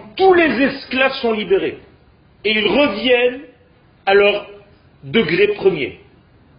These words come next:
Autrement dit, c'est une image qui est très forte, très importante pour nous. Si j'arrive à cette cinquantième porte, que m'arrive-t-il ? Je suis libéré de toute contrainte.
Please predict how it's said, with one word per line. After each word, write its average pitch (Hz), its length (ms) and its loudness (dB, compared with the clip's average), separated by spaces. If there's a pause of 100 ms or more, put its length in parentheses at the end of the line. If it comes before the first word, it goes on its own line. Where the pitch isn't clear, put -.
(220)
Autrement 240 460 0
dit, 254 240 0
c'est 233 200 -4
une 202 360 -6
image 202 640 -2
qui 147 80 -4
est - 100 -10
très - 280 -2 (180)
forte, 302 380 0
très 202 260 0
importante 302 640 -4
pour 202 160 -6
nous. 151 180 -6 (480)
Si 208 120 -6
j'arrive 233 400 0
à - 160 0
cette 196 200 -2 (140)
cinquantième 233 800 -2
porte, - 560 -2 (320)
que - 80 -4
m'arrive-t-il ? 254 680 -2 (1200)
Je 170 120 0
suis 202 260 -4
libéré 208 500 2
de 170 340 -2
toute - 280 -2 (680)
contrainte. 214 680 -4